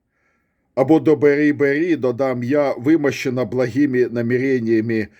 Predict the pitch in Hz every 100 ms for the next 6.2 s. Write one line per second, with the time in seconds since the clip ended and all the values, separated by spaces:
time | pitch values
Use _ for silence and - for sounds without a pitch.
0 | _ - 127 127 165 156 - 151 156 143
1 | 143 143 135 151 151 165 120 131 120 -
2 | 147 156 - 180 147 147 143 131 160 160
3 | 135 - 147 143 - 120 135 180 180 143
4 | 120 135 131 139 127 117 - 139 147 143
5 | 156 151 151 151 170 208 208 - - 147
6 | 135